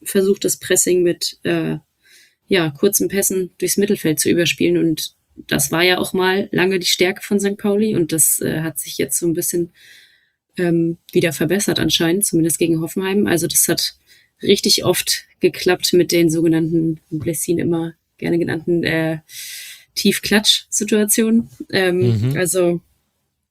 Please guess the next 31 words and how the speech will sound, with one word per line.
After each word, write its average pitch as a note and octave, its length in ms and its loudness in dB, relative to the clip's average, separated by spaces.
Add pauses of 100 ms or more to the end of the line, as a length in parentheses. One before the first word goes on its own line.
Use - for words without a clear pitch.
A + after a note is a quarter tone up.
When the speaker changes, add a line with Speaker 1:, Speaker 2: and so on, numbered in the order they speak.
(300)
Speaker 1:
ganz F3 240 0
oft F3 180 -4
über E3+ 120 -2
die D#3+ 120 0
Außenverteidiger, E3+ 720 -2
dann E3 340 -2 (340)
diagonal E3+ 720 -2 (340)
ins F3 220 -6
Zentrum F3 360 -4
vorne, E3+ 420 0
dann D#3+ 160 -6
wieder D#3 160 -6
ablegen E3 340 -6
und E3 140 -8
so D#3+ 120 -6
weiter. E3 380 -6
Ähm, E3 340 2 (360)
und F3+ 180 0
so F#3 240 2
haben F#3+ 140 0
sie E3 120 0
echt - 320 -2
das F3+ 160 0
geschafft, - 420 -2
dass E3 140 0
das - 160 -2
Pressing E3+ 340 0
von E3 140 0
Hoffenheim E3 360 0
oft - 200 -6
auch E3+ 320 -2